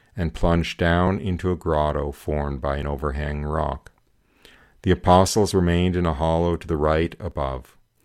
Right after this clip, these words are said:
The grotto in which Jesus concealed himself was about six feet deep.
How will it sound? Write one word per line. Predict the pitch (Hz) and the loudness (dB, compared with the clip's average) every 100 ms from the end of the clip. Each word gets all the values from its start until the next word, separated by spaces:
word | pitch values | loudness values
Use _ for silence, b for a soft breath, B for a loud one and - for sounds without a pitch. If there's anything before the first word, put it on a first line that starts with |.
| b b b b | b b b b
The | 90 | -8
grotto | - 82 85 87 90 95 | 0 4 4 4 2 0
in | 98 85 | -2 -2
which | 85 82 - | -2 -4 -6
Jesus | 87 80 80 | -6 -6 -6
concealed | - 85 - 85 78 73 | -8 -8 -6 -4 -4 -4
himself | 71 - 76 73 - | -8 -8 -8 -8 -8
was | 69 | -10
about | 73 71 | -6 -8
six | - - - - | -6 -10 -10 -10
feet | 78 71 | -10 -10
deep. | - 73 65 | -10 -12 -12